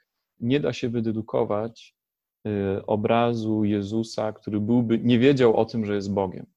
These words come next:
nie? E, s-, są momenty, w których, e, Jezus nie wie wszystkiego. To jest na przykład ten słynny moment, w którym jest powiedziane, że,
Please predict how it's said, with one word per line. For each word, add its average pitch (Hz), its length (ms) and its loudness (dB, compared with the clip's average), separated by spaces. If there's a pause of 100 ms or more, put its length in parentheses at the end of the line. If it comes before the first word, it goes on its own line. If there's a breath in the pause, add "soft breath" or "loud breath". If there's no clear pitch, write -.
(100)
nie? - 180 -14 (1080)
E, 98 480 -2
s-, - 520 -8
są - 260 -2
momenty, 123 920 -2 (400)
w - 80 -20
których, 117 680 -2 (160)
e, 95 600 -6 (600)
Jezus 117 500 2
nie 123 160 4
wie 143 120 2
wszystkiego. 123 880 -2
To 117 120 -6
jest 107 180 -8
na 107 60 -6
przykład 101 180 -12
ten 101 120 -8
słynny 107 460 -4
moment, 104 500 -6
w - 40 -20
którym 107 260 -8
jest 101 180 -12
powiedziane, 101 540 -6
że, 104 180 -6